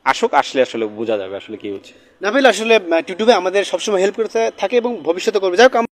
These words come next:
Speaker 2: আমরা আসলে, আহ, যে বিষয়টা নিয়ে কথা বলার জন্য লাইভে আসছি, আহ, আহ, তাসকিন আহমেদের গুমকাণ্ড, নাজমুল হাসান শান্ত, টি টোয়েন্টিতে আসলে ক্যাপ্টেন্সি কারা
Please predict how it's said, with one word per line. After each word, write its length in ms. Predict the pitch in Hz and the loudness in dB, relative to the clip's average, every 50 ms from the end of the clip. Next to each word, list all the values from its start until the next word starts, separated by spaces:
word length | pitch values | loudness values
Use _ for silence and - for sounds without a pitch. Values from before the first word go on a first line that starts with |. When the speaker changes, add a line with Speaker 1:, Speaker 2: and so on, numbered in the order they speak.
| _ _ - - | _ _ -4 -2
Speaker 2:
আমরা 80 | 247 | -2
আসলে, 200 | 220 - 247 262 | 0 2 4 4
আহ, 600 | 247 247 - - - - - - 170 165 165 156 | 4 4 0 -18 -20 -20 -12 -4 0 2 2 2
যে 140 | 147 170 185 | 2 0 -2
বিষয়টা 280 | 175 185 208 202 202 202 | -2 -2 -4 -2 -2 -2
নিয়ে 80 | 202 - | -2 -4
কথা 200 | 165 160 - 185 | -6 -4 -2 0
বলার 180 | 180 185 180 | 0 0 0
জন্য 160 | 170 185 180 | 0 -4 -4
লাইভে 300 | 160 151 156 165 165 175 | 0 0 0 2 4 2
আসছি, 340 | 175 160 - - - 170 165 | 2 2 0 -6 -4 -4 -4
আহ, 60 | 160 | -4
আহ, 640 | 123 110 156 151 147 147 147 143 156 156 151 147 147 - - | -4 -6 -8 -8 -6 -8 -8 -10 -10 -12 -12 -12 -14 -12 -6
তাসকিন 260 | - 175 - - 196 | -6 -6 -4 -2 -2
আহমেদের 280 | 185 190 196 202 202 190 | -2 -2 0 0 -2 0
গুমকাণ্ড, 380 | 156 170 175 175 175 170 170 170 170 170 160 - - _ _ _ _ - | -2 -4 -4 -2 -4 -4 -2 -2 -2 -2 -4 -6 -10 _ _ _ _ -10
নাজমুল 240 | 160 160 165 175 | -8 -6 -6 -6
হাসান 120 | 165 175 175 | -4 -6 -8
শান্ত, 280 | - - 165 170 165 | -8 -8 -10 -8 -8
টি 140 | 185 - 196 | -10 -10 -6
টোয়েন্টিতে 340 | 180 196 196 196 196 196 214 | -4 -4 -4 -4 -4 -4 -4
আসলে 380 | 190 - - 190 196 202 196 180 | -4 -4 -6 -6 -2 -2 -2 -2
ক্যাপ্টেন্সি 540 | - 185 170 - - 208 208 175 - - 190 | -2 -4 -4 -2 0 -2 -2 -2 -4 -10 -10
কারা 380 | - - 175 175 170 165 156 | -4 -2 0 2 2 2 0